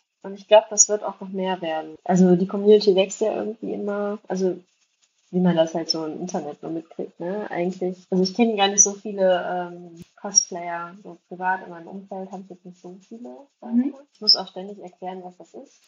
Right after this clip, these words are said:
Speaker 2: Ich tatsächlich gar nicht mehr.
Speaker 1: Ja.
Speaker 2: In meinem Umfeld hab ich das Gefühl, weiß das mittlerweile jeder, weil es halt echt
Speaker 1: Mhm.
Speaker 2: schon so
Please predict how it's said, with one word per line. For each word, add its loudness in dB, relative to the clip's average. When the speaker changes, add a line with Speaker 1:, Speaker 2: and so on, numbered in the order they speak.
Speaker 2:
Ich 4
tatsächlich -2
gar 0
nicht -2
mehr. -16
Speaker 1:
Ja. -16
Speaker 2:
In -8
meinem -2
Umfeld -6
hab -14
ich -20
das 6
Gefühl, -14
weiß 0
das 4
mittlerweile -16
jeder, -18
weil -20
es 0
halt -18
echt -10
Speaker 1:
Mhm. -10
Speaker 2:
schon -12
so -14